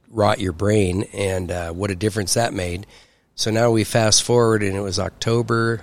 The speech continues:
once again in October. I don't know what it is about October. But October of, uh, twenty-one,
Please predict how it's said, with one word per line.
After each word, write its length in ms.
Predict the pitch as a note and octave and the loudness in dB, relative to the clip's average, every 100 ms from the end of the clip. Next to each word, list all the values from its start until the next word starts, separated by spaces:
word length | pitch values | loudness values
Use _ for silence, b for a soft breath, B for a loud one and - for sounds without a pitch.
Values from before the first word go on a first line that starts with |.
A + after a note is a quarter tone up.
| - | -6
once 240 | G2 G#2 | -4 -2
again 320 | A2 G2 C#3+ C3 | -2 -2 -2 0
in 80 | |
October. 560 | F#2 F2+ - F2 F2+ B2 - b b b - | -2 -4 -6 -8 -6 -6 -8 b b b -8
I 60 | |
don't 100 | G#2 | -4
know 80 | G#2 | -2
what 160 | G2+ G#2 | 0 0
it 60 | |
is 160 | G2+ G2 | -2 -2
about 180 | G2 G2 | 0 0
October. 560 | F#2+ - C#3 C#3+ F#2+ - b b b - | 0 -2 -4 -2 -4 -6 b b b -4
But 120 | A#2 | 0
October 720 | G#2 - A#2 A#2+ A#2+ A#2 A2+ | 0 0 2 4 4 4 4
of, 300 | G#2 G#2 F#2 | 4 2 0
uh, 440 | F#2+ F#2 F2+ F2+ F#2 G2 _ _ _ | -2 -2 -4 -8 -12 -16 _ _ _
twenty-one, 720 | - C3 C3 C#3 A2 G2+ G#2+ | -4 2 4 4 4 2 0